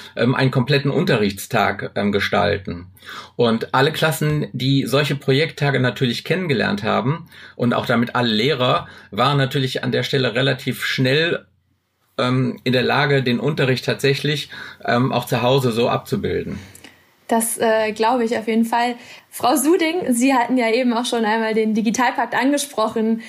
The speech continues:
Speaker 2: und dass es natürlich auch sehr lange gedauert hat, das Ganze umzusetzen.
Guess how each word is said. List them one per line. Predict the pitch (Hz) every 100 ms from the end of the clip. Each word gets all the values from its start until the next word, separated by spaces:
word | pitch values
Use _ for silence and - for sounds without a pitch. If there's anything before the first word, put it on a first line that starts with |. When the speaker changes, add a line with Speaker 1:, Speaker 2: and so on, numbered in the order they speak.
| -
Speaker 2:
und | - 226 226
dass | 220
es | -
natürlich | 226 233 226 233 226 208
auch | 220 233
sehr | 214 220
lange | 220 269
gedauert | 247 226 220 220 220 220
hat, | 220 220
das | 226 -
Ganze | 220 233 233 226
umzusetzen. | 240 269 294 214 202 208 - 208 208